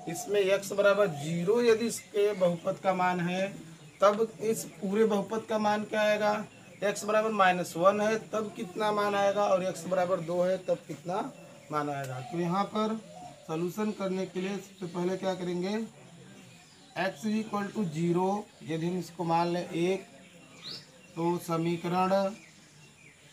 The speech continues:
एक में रखने पर, रखेंगे तो फ़ाइव इंटू ज़ीरो, एक्स के स्थान पे ज़ीरो रखिए,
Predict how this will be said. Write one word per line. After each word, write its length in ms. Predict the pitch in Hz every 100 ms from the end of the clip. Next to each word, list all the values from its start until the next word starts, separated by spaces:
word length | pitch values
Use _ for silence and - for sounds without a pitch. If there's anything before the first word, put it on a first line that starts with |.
| - - - - - - - -
एक 400 | 160 170 175 160 190
में 480 | 170 165 165 175 196 - - - - - - - - - - - - - - - - 143
रखने 440 | 151 147 156 156 143
पर, 220 | 117 110 - - - - - - - - - - - - 156
रखेंगे 420 | 151 151 190 190 196
तो 160 | 208 180
फ़ाइव 580 | - 165 165 185 190 -
इंटू 440 | - 170 170 - 160
ज़ीरो, 360 | 143 160 170 180
एक्स 220 | 175 -
के 180 | - 180
स्थान 260 | - 170
पे 140 | 170 175
ज़ीरो 240 | 160 160
रखिए, 400 | 170 165 175 175